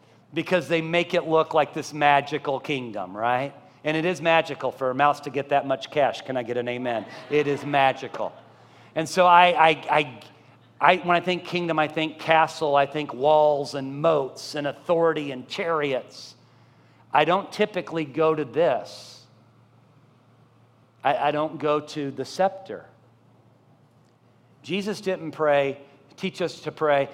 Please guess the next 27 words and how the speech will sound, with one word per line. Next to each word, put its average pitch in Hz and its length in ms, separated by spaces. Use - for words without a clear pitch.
"Hey, 175 180
may 160 240
heaven 165 400
come 160 260
down 143 420
and 135 220
destroy 139 360
the - 80
planet." 120 460
May 139 160
the, 139 160
may 147 160
the 135 240
heaven's 180 440
kingdom 156 480
be 147 140
established 156 680
here 151 280
in 151 180
the 147 80
sense 160 300
of 131 140
the 143 80
castle 151 640
and 147 180
the 143 40
walls 147 600